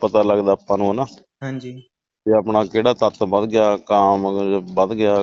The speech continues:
Speaker 1: ਕ੍ਰੋਧ
Speaker 2: ਹਾਂਜੀ।
Speaker 1: ਜਾਂ ਕੋਈ ਵੀ ਪੰਜਾਂ ਤੱਤਾਂ ਚੋਂ।
Speaker 2: ਹਾਂਜੀ, ਹਾਂਜੀ। ਜੇ ਮੰਨ ਲਓ
Speaker 1: ਤੇ
Speaker 2: ਜੀ
Speaker 1: ਉਹਦੇ
Speaker 2: ਕਿਸੇ ਨੂੰ ਕ੍ਰੋਧ ਆ ਗਿਆ ਜੀ ਬਹੁਤ, ਮਤਲਬ ਫਿਰ ਉਹ ਸੁਣਦਾ ਵੀ ਨਹੀਂ ਕਿਸੇ ਦੀ, ਉਹ ਫਿਰ ਬੰਦਾ ਉਸ ਵੇਲੇ ਕੀ ਕਰੂ ਜੀ?
Speaker 1: ਤੇ ਉਹ ਵੇਲੇ ਉਹਦੀ ਸਥਿਤੀ ਦੇਖੀ ਜਾਂਦੀ ਹੈ, ਉਹ ਨਕਸ਼ਤਰ ਦੀ ਹਨਾ।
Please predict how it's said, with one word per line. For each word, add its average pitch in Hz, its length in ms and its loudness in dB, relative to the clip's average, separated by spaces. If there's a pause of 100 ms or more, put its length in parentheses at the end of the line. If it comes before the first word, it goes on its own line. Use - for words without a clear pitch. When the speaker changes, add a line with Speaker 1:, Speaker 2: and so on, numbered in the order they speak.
Speaker 1:
ਕ੍ਰੋਧ 104 460 0 (880)
Speaker 2:
ਹਾਂਜੀ। 127 320 -14
Speaker 1:
ਜਾਂ 101 140 -2
ਕੋਈ 135 260 -2
ਵੀ 151 140 -2
ਪੰਜਾਂ 110 300 2
ਤੱਤਾਂ 98 320 -2
ਚੋਂ। 98 140 -4 (380)
Speaker 2:
ਹਾਂਜੀ, 131 240 -10
ਹਾਂਜੀ। 123 360 -12 (260)
ਜੇ 147 140 -6
ਮੰਨ 170 260 -6
ਲਓ 175 80 -2
Speaker 1:
ਤੇ - 20 2
Speaker 2:
ਜੀ 107 40 4
Speaker 1:
ਉਹਦੇ 120 100 2
Speaker 2:
ਕਿਸੇ 147 260 2
ਨੂੰ 185 200 -6
ਕ੍ਰੋਧ 156 460 -4
ਆ 147 220 -8
ਗਿਆ 147 160 -6
ਜੀ 147 200 -8
ਬਹੁਤ, 143 360 -10
ਮਤਲਬ 139 380 -8
ਫਿਰ 151 200 -4
ਉਹ 151 80 -2
ਸੁਣਦਾ 131 360 -8
ਵੀ 131 120 -10
ਨਹੀਂ 147 120 -8
ਕਿਸੇ 135 280 -6
ਦੀ, 131 220 -8 (360)
ਉਹ 143 160 -2
ਫਿਰ 147 200 -6
ਬੰਦਾ 151 340 -6
ਉਸ 151 180 -6
ਵੇਲੇ 147 320 -4
ਕੀ 139 160 -8
ਕਰੂ 139 220 -4
ਜੀ? 143 140 -6 (600)
Speaker 1:
ਤੇ 135 100 4 (180)
ਉਹ 160 240 2
ਵੇਲੇ 185 400 2
ਉਹਦੀ 190 240 0
ਸਥਿਤੀ 143 420 0
ਦੇਖੀ 139 340 2
ਜਾਂਦੀ 117 340 2
ਹੈ, 120 40 4
ਉਹ 127 140 2
ਨਕਸ਼ਤਰ 117 540 -2
ਦੀ 104 140 2 (360)
ਹਨਾ। 131 160 -4